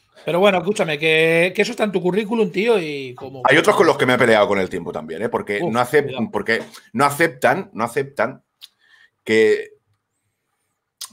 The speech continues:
Speaker 2: mm, que las personas tienen que estar por encima de las empresas, ¿no?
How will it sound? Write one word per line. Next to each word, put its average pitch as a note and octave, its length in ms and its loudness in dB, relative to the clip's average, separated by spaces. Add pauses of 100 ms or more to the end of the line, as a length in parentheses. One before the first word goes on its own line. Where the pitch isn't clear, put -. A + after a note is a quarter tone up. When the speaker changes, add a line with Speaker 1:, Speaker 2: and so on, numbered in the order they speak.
(200)
Speaker 2:
mm, F2 720 -14 (1040)
que A#2+ 100 2
las A2+ 140 0
personas A#2+ 420 0
tienen C#3 200 4
que G#2+ 80 0
estar F#2+ 200 -2
por G#2+ 100 2
encima F2+ 260 -4
de F#2+ 60 -2
las E2+ 140 -4
empresas, D2+ 500 -8
¿no? G#2 140 -6